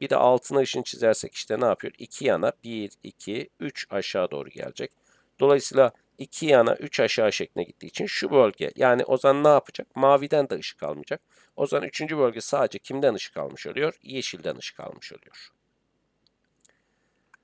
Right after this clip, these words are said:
Sarı renkli bir cisme yeşil ışık altında siyah gözlükle bakılırsa. Şimdi sarı arkadaşlar neydi? Kırmızı artı yeşildi. Dolayısıyla ne yapacak?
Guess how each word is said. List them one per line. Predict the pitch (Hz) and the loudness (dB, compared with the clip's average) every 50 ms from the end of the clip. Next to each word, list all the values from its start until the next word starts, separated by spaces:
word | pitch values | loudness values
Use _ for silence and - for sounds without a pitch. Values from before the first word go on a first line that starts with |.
| _ _ _ _ _ _ _ _ _ | _ _ _ _ _ _ _ _ _
Sarı | - - - 165 196 208 | -6 0 4 4 4 4
renkli | - 208 208 - - 190 | 4 0 0 0 -4 -4
bir | 170 170 160 | -2 -4 -4
cisme | - - 131 - - 151 175 | -4 -6 -6 -4 -2 0 -2
yeşil | 180 151 147 - - 170 | -2 -2 -4 -4 -4 -4
ışık | 156 143 - - - | -4 -6 -8 -4 0
altında | 123 117 107 - - 147 170 | 2 2 2 2 0 -2 0
siyah | - - - 156 147 143 143 139 | 0 -2 0 2 2 2 2 2
gözlükle | 135 127 113 - - - 180 - | 0 -2 -2 -2 -4 -2 2 2
bakılırsa. | 139 - - 135 117 95 - - 67 | 2 2 2 -2 -4 -4 -4 -6 -8
Şimdi | - - - - - | -6 -6 -6 -6 -4
sarı | 127 - 143 143 147 156 | -4 0 2 4 4 4
arkadaşlar | 175 170 - - 165 151 - - 156 147 | 0 0 -4 -8 -10 -8 -6 -6 -4 -4
neydi? | 165 170 - - 175 180 | -4 -4 -6 -6 -8 -12
Kırmızı | - - 156 147 147 143 147 139 - 131 | -8 -6 -6 -4 -2 -4 -4 -2 0 0
artı | 117 107 98 - - - | 2 2 0 -2 -4 -12
yeşildi. | 90 - 139 - - - 98 76 - - - | -8 -6 -6 -6 -6 -8 -8 -10 -12 -6 0
Dolayısıyla | 127 131 135 131 - 139 135 143 | 0 2 2 2 0 -2 -2 0
ne | 156 | 2
yapacak? | 165 131 - - - - 151 | 2 2 0 -2 -6 -10 -10